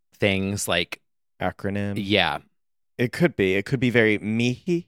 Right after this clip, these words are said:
Speaker 1: Mm-hmm. Or, like, if you see gay me.
Speaker 2: Oh.
Speaker 1: You know, like, there's gonna be
Speaker 2: Yeah.
Speaker 1: a twist to it.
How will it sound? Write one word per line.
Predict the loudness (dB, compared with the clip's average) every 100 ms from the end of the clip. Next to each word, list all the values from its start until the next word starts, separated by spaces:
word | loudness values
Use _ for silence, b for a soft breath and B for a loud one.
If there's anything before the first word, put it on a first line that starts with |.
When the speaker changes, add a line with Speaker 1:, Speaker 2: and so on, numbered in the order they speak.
| -6
Speaker 1:
Mm-hmm. | -2 0 0 2 2 2 4
Or, |
like, | 2 2
if | -2
you | 0
see | 0 0
gay | 2 0
me. | -2 -2 -2 -4 -10 _ _ -20 B -18 B
Speaker 2:
Oh. | -10 -10 -12 -16 -8
Speaker 1:
You | -2
know, | 0 2 2 0
like, | -4 -4
there's | -4
gonna | 0
be | 4
Speaker 2:
Yeah. | 6 6
Speaker 1:
a |
twist | 6 2 0
to | 2
it. | 2 0